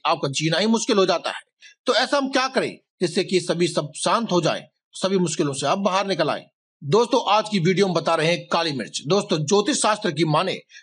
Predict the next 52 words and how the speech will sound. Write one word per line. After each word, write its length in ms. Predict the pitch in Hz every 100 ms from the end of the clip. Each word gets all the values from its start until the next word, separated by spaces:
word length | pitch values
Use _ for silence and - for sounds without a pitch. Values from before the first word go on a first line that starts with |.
| _
तो 80 | 170
काली 300 | - 190 254
मिर्च 260 | 240 233 -
से 80 |
बहुत 340 | 95 131 175 180
से 80 | 208
प्रयोग 320 | - 185 -
किए 120 | 170
जाते 260 | 151 143 165
हैं। 260 | 104 - _ _ _
दोस्तों, 320 | - 196 220 269
काली 340 | 269 214 294
मिर्च 260 | 277 220 147
प्रत्येक 440 | 151 160 247 233
घर 160 | 185 214
में 220 | 175 87
रसोई 280 | 156 160 220
में 120 | 220
मौजूद 360 | 180 170 165 196
होती 280 | 170 160 131
है, 40 | - -
आपके 340 | 143 160 196
भी 140 | 202 202
घर 160 | 220
में 100 | 226
मौजूद 340 | 226 214 208 175
होगी। 340 | 175 123 - _ _ _ -
कहते 260 | 185 208
हैं 180 | 247 196
कि 80 | 165
काली 320 | 156 170 220
मिर्च 240 | 220 208 -
का 160 | 185
प्रयोग 420 | 151 165 196 185
यदि 140 | 160 170
भोजन 340 | 139 151 190
में 140 | 220 208
किया 220 | 196 185
जाए 220 | 170 - -
तो 60 |
इससे 240 | 151 170 180
स्वास्थ्य 400 | 165 185 202 214
भी 100 | 214
ठीक 220 | 202 202
रहता 240 | 165 156
है। 140 | 139 - _ _ _ -
घर 220 | 139 180
में 300 | 247 202 104 - -
सभी 240 | 175 202
प्रकार 380 | 214 185 214 220
की 120 | 208
नकारात्मक 760 | 175 180 196 196 190 202 -